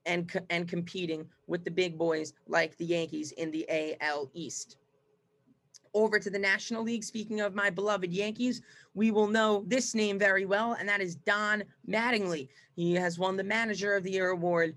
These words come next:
f-, in the National League, managing the Miami Marlins. He brought this team, who lost a hundred and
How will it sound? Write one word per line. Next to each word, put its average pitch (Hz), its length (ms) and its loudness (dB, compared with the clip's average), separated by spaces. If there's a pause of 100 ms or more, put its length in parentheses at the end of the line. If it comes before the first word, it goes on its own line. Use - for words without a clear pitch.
(240)
f-, - 220 -20
in 190 140 0
the 202 60 -2
National 214 420 0
League, 175 260 -2
managing 170 580 -2
the 175 80 0
Miami 160 540 -2
Marlins. 165 580 -2 (300)
He 175 160 -8
brought 170 380 0
this 180 200 -4
team, 180 400 -6
who 175 260 -4
lost 175 360 -4
a 175 80 -8
hundred 285 440 -6
and 175 160 -4